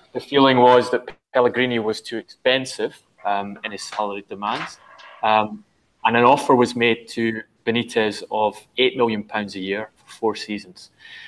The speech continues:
uh, with Sullivan saying that Benitez was first choice. They wanted to appoint. Benitez used that to try and get more influence at Newcastle, I think wisely on his part, because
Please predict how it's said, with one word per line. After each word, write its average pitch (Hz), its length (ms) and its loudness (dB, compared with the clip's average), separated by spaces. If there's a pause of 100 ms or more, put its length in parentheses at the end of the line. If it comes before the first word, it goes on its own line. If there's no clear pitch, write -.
(180)
uh, 95 420 0
with - 360 -6 (120)
Sullivan 104 640 -2
saying 101 320 -4
that - 160 -8 (160)
Benitez 104 400 -10
was 92 120 -14
first - 300 -10
choice. 101 360 -4
They 101 80 -12
wanted 98 320 -4
to 98 180 -6 (160)
appoint. 104 440 -4 (200)
Benitez 135 360 -4
used 107 280 -2
that 131 380 2 (320)
to - 100 -14
try 113 200 -2
and 107 80 -4
get 98 200 0
more 104 180 -2
influence 98 420 -10
at - 100 -20
Newcastle, 113 600 -6
I - 60 -6
think 95 220 -12
wisely 107 500 2
on 98 120 -4
his - 180 -14
part, 123 440 0
because - 480 -12